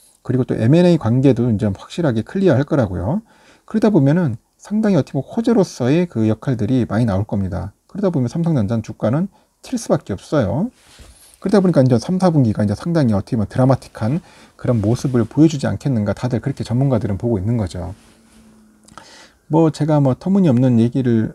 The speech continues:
하는 건 아닙니다. 여러분들 한번 잘 판단을 해보세요. 그래서 앞으로 좋은 일들만 계속 나올 겁니다. 뭐, 전쟁이 일어나지 않는 이상은 제가 볼 때는 앞으로,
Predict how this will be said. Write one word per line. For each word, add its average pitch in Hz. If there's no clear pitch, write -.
하는 190
건 180
아닙니다. 113
여러분들 107
한번 139
잘 113
판단을 185
해보세요. 127
그래서 -
앞으로 143
좋은 170
일들만 123
계속 139
나올 104
겁니다. 107
뭐, 104
전쟁이 131
일어나지 131
않는 123
이상은 139
제가 117
볼 104
때는 110
앞으로, 104